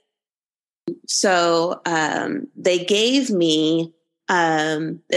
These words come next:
originally I was just gonna teach a couple of classes. Uh, and then probably the week before the fall semester started. Now, my nerves, I'm just nervous. I don't know wh-, what I'm doing. Uh, you know, I've,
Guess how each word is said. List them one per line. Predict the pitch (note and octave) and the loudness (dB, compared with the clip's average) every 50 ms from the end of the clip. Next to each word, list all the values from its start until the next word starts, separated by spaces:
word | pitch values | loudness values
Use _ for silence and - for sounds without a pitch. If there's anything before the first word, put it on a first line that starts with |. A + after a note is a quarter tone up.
| - A3+ | 0 2
originally | F#3+ F#3+ A3 A3 A#3 B3+ A3 G3 | 2 2 0 2 2 2 2 2
I | E3+ D#3+ | 2 2
was | D#3 D#3 D#3+ D#3+ | 2 0 0 0
just | - F3 E3 - | 0 -2 -2 0
gonna | - F#3+ F3+ F3 | -2 0 0 0
teach | D#3+ - - E3+ - | -2 -2 -4 -4 -4
a | D3 | -4
couple | C#3+ - C#3+ C#3+ - D#3 | -4 -4 -2 0 0 0
of | D3+ D#3 | 0 0
classes. | - - D#3 D3+ - - - - - - - - - _ _ _ _ _ | -2 -4 -4 -4 -4 -6 -6 -6 -6 -8 -10 -14 -16 _ _ _ _ _
Uh, | F3+ E3 D#3 D#3 - - - - - | 0 0 2 0 0 -2 -6 -2 0
and | F#3 F3+ F3 F3 | 0 2 2 2
then | F3 F3 F3 E3 E3+ E3+ D#3+ D#3+ D#3+ D#3+ - _ _ _ _ _ _ _ _ _ _ - | 2 2 4 2 2 2 2 0 0 -4 -6 _ _ _ _ _ _ _ _ _ _ -12
probably | - - - - C#4+ D#4 D4 | -10 -10 -6 -2 0 0 0
the | A#3 F3+ F#3 E3+ | 2 2 2 0
week | E3+ D#3+ D3+ D#3+ E3 E3+ A3 A3 - - C4 | 2 0 0 0 2 0 0 -2 -4 -6 -2
before | - D4 C#4+ - - - G3 G3+ G3 F#3+ F#3 | 0 -2 -2 -2 -2 0 2 2 2 2 0
the | D#3 D#3+ | 0 -4
fall | D#3+ - E3 D#3+ D#3+ D#3+ | -4 -2 -2 0 0 -2
semester | D#3+ - E3 D#3+ D3 D3 - - | -4 -4 -2 -2 -2 -2 -4 -6
started. | D#3 - D#3 D3+ - - - | -4 -2 0 0 0 -2 -2
Now, | C3+ - D#3 - - - - _ - - | 0 0 0 0 -2 -6 -10 _ -16 -8
my | - - F#3 F#3+ G3 | -4 -2 -2 0 0
nerves, | F#3 F#3 G3 G#3 A3 A3+ A3 A3+ A3 A3+ | 0 0 0 2 2 2 0 0 -2 -2
I'm | B3 F3+ E3 D3+ D3+ E3 | -2 -2 -2 -2 -2 -2
just | D#3+ - F#3 - - - | -4 -4 -6 -6 -4 -4
nervous. | F#3+ F#3+ G#3 A3+ A3+ A3 A3+ A3 A3 G#3 G#3+ - | 0 0 2 2 2 2 2 2 0 0 -2 -2
I | - D#3+ D#3+ | -2 0 0
don't | E3+ D#3+ E3 | 0 0 0
know | E3 E3 D#3+ D#3+ E3 | 0 0 0 0 -2
wh-, | E3 - | -4 -2
what | F3+ F3+ F3+ | -2 0 0
I'm | F3 E3+ E3+ | 0 0 0
doing. | E3+ A#3 A#3 A#3 A#3 A#3 A3+ A3 A3+ - - - - - - - - - | 0 0 2 2 2 0 0 -2 -4 -8 -12 -16 -16 -16 -16 -14 -6 -4
Uh, | G#3 | -2
you | F#3+ F3 | -2 0
know, | E3+ - | 0 0
I've, | F#3 G3+ G3+ - | 0 0 0 -2